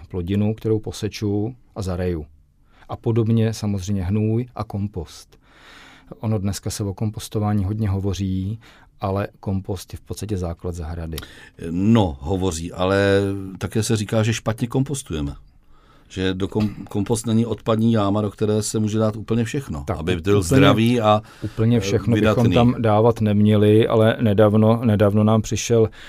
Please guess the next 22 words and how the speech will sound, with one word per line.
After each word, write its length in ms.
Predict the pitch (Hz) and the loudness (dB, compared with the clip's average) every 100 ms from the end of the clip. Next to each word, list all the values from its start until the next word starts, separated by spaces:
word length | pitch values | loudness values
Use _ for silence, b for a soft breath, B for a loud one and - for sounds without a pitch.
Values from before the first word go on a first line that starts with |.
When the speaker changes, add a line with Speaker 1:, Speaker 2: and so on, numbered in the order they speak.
| B - | B -4
Speaker 1:
do 140 | 107 | 2
redakce 400 | 107 107 - 117 | 4 4 0 -8
článek 520 | 107 117 107 104 101 | -6 -2 0 0 0
jednoho 340 | 107 104 107 113 | 0 2 2 0
zkušeného 600 | - 110 - 113 107 110 | -2 -6 0 2 2 2
zahrádkáře, 920 | 98 104 104 - 104 101 95 101 107 | 2 4 2 0 0 2 2 0 0
článek 520 | - 101 101 98 - | -2 -2 -2 -4 -6
vyjde, 420 | 95 95 104 95 | -6 0 0 0
vyjde 260 | 101 101 101 | -2 -2 0
brzy, 460 | 101 95 98 98 110 B B B B B | 0 0 0 0 -2 B B B B B
kde 180 | 107 - | 0 2
on, 220 | 117 117 | 4 4
eh, 880 | 110 - _ - _ - 107 104 101 | 0 -6 _ -20 _ -8 -4 -2 -2
sám 400 | - 110 110 113 | 0 0 2 2
říká, 380 | 107 - 104 | 0 -2 -2
no, 120 | 101 92 | -2 -2
když 240 | 95 - | -4 -6
to 100 | - | -2
ne-, 240 | 117 104 - | 0 0 0
nezaložíte 640 | 123 101 113 117 107 113 | -2 0 2 2 0 -2
úplně 380 | 120 113 127 113 | -4 -2 0 0
dobře, 600 | 90 82 85 87 82 85 | 0 -4 -4 -4 -4 -6